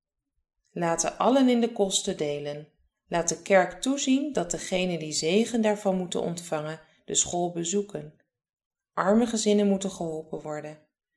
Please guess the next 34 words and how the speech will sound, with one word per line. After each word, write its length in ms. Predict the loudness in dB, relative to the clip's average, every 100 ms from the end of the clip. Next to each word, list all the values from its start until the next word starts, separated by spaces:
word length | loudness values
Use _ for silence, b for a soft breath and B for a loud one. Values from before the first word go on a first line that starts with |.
| _ _
Wij 160 | -4 2
kunnen 280 | 4 4 2
onszelf 440 | 0 2 2 0
geen 320 | -2 2 2
ware 320 | 4 4 2
zendelingen 640 | 0 -2 0 2 4 6 4
noemen 440 | 4 2 0 -4 B B
als 200 | -8 -4
wij 240 | -2 -4
onachtzaam 760 | -2 -2 -2 -6 -6 -6 -4 -4
zijn 300 | -6 -6 -8
voor 160 | -10 -8
onze 300 | -6 -6 -6
naaste 480 | -6 -4 -6 -6 -10
buren, 440 | -10 -10 -12 -14 b b b
die 220 | -4 -4
in 60 |
de 80 | -4
meest 420 | -4 0 0 0
kritieke 580 | -6 -8 -8 -6 -4 -2
leeftijd 520 | 0 -2 -4 -6 -2
zijn 400 | -2 -4 -6 -8 -12 B B
en 120 | -6
die 160 | -4 -2
hulp 280 | 0 0 2
nodig 380 | 2 2 0
hebben 260 | -2 -2 -2
om 160 | -4 -6
zich 260 | -8 -10
kennis 340 | -4 0 0 0
en 100 | -2
ervaring 560 | -4 -6 -6 -4 -6
te 100 | -8
verzekeren 840 | -10 -6 -4 -4 -6 -10 -10 -12